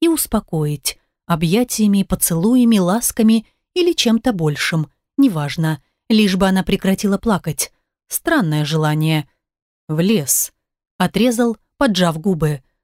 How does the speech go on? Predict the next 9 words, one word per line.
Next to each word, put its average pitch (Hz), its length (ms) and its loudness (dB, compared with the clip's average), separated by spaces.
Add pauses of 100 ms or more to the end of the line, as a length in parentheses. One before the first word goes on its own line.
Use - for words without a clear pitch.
(280)
"Встречаемся 196 880 0
у 190 60 -2
восточных 180 640 -2
ворот. 185 520 -2 (220)
Надеюсь, 175 560 2
пятнадцати 170 760 -2
минут 170 560 0
тебе 170 240 -2
хватит?" - 640 -4